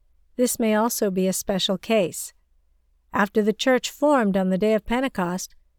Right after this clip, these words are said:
God intended the gospel to be spread forth from Jerusalem. Therefore, it was especially important for an apostle to be able to give himself entirely to the ministry. The apostles' complete consecration was crucial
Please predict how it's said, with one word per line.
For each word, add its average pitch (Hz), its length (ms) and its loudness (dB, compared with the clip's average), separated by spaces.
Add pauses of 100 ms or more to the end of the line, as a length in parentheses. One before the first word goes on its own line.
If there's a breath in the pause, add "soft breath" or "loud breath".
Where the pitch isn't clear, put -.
(260)
God 285 220 8
intended 240 540 0
the 214 80 -2
gospel 202 520 0
to 180 120 -6
be 180 120 -2
spread 214 420 -2
forth 202 320 -2
from 196 220 -4
Jerusalem. 185 680 -4 (840)
Therefore, 220 540 4
it 185 100 2
was 208 160 -4
especially 262 580 0
important 196 540 2
for 202 200 -4
an 180 100 0
apostle 196 720 -2 (160)
to 220 80 -2
be 214 180 2
able 214 160 -2
to 220 140 -2
give 247 240 0
himself 185 500 -4
entirely 208 680 0
to 202 160 -4
the 208 100 0
ministry. 220 600 -2 (1300)
The 262 120 4
apostles' 269 560 2
complete 240 540 -2
consecration 226 920 -2
was 175 160 -4
crucial - 560 -2